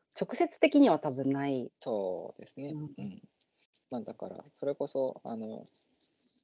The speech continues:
Speaker 2: 医学書院のシリーズ「ケアを開く」とかは、
Speaker 1: うんうん。
Speaker 2: まあ、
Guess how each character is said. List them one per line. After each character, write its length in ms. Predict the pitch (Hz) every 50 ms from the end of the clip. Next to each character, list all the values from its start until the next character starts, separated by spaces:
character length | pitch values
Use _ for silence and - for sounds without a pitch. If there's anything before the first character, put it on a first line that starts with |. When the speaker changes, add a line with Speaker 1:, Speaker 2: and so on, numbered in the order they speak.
| _ - - _ _ _ _ _ _ -
Speaker 2:
医 60 | 120
学 200 | 123 123 - -
書 180 | - 131 123 113
院 160 | 101 90 85
の 260 | 87 85 85 - - _ _ _ _
シ 120 | - - 127
リ 80 | 123 117
ー 40 | 104
ズ 60 | 101
「ケ 120 | - 120 113
ア 60 | 101
を 100 | 101 107
開 220 | - - 107 107
く」 80 | - -
と 80 | - -
か 140 | - - 123
は、 320 | 135 147 143 117 - - -
Speaker 1:
う 60 | 202
ん 60 | 190
う 40 | 170
ん。 340 | 151 156 170 165 156 151 147 - - - - - -
Speaker 2:
ま 80 | -
あ、 40 | 202